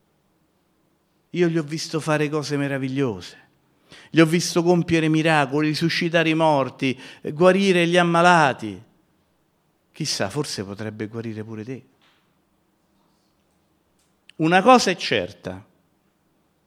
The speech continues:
non sappiamo chi gliel'abbia detto,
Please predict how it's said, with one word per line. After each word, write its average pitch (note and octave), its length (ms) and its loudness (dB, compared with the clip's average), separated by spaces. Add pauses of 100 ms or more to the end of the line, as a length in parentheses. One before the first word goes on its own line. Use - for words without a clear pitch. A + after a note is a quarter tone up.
(240)
non B2 180 -6
sappiamo D3+ 560 2
chi D#3+ 140 4
gliel'abbia D#3 460 2
detto, D3 640 -2